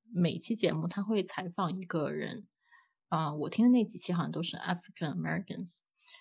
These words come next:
就会聊一些他们的经历，啊，很多，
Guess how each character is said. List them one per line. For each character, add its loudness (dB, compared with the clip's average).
就 -2
会 2
聊 2
一 0
些 0
他 0
们 2
的 2
经 -4
历， -6
啊， -2
很 2
多， 4